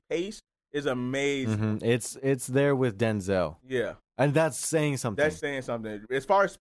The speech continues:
Speaker 1: pacing goes, I'll give you that.
Speaker 2: Because Denzel, like, you know, <laughs> okay, so listen, hear me out. This is gonna be a, a crazy analogy, but you know how, like, there's, have you ever heard of that thing that's on the internet? I heard about it on the internet, but there's this thing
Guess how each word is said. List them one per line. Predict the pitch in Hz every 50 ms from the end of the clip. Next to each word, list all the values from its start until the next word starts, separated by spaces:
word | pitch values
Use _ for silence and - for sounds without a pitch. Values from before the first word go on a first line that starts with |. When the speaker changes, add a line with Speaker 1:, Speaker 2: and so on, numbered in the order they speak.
| _
Speaker 1:
pacing | - 175 185 175 - 196 190
goes, | 180 185 190 175
I'll | 151 139 139
give | 135 127 127 123 113
you | 110 - _
that. | - -
Speaker 2:
Because | 127 117 170 170 151 127 110 101
Denzel, | 101 131 165 190 170 131 139 151 156 156 151 143 127
like, | 117 110 104 101 92 - _ _ _ _ _ _ _ _ _ _ _ _ _ _ _ _ _ _ _ _ _ _
you | - 131 143 147 151 165
know, | 185 196 196 196 190 170 135 -
<laughs> | -
okay, | 135 - 117 - - 98 85 82 87
so | - - 120
listen, | 110 110 117 - - 123 113
hear | 104 117 113 101
me | 95 85
out. | 76 71 - 95
This | 107 101
is | 110
gonna | 113 110
be | 107 107
a, | 101 92 87 82 - _ _
a | 101 98 92
crazy | - - 104 98 92 95 95
analogy, | 90 90 87 90 95 98 95 104 104 98 - _ _ _ _
but | - 113
you | 117 135
know | 143 151 147
how, | 139 151 147 139
like, | 131 127 110 104 95 - _ _ _ _ _ _ _ _ _ _ _ _ _
there's, | 123 135 135 135
have | 135 143 151 151
you | 175
ever | 175 160 175 160
heard | 165 160
of | 160
that | 156 143 120
thing | - 139 139
that's | 135 127 -
on | 131 123
the | 120 110 110
internet? | 113 117 113 117 117 -
I | - 107
heard | 107 113 104
about | 92 82 82 82
it | 80
on | 80 80
the | 80 80
internet, | 80 82 80 80 76 64
but | 90 107 101
there's | 113 117 107 110
this | 117 104 - -
thing | - - 139 143 139 131 123 117